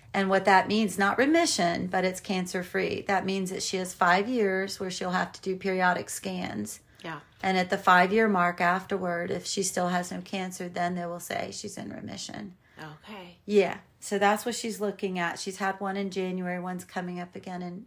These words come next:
Speaker 1: April.
Speaker 2: Yeah.
Speaker 1: So that's kinda where we are right now.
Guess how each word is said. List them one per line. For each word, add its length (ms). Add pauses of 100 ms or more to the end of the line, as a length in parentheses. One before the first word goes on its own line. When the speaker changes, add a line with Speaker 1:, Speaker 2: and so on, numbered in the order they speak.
Speaker 1:
April. 460 (1120)
Speaker 2:
Yeah. 80
Speaker 1:
So 560 (420)
that's 240
kinda 380
where 240
we 120
are 240
right 280
now. 440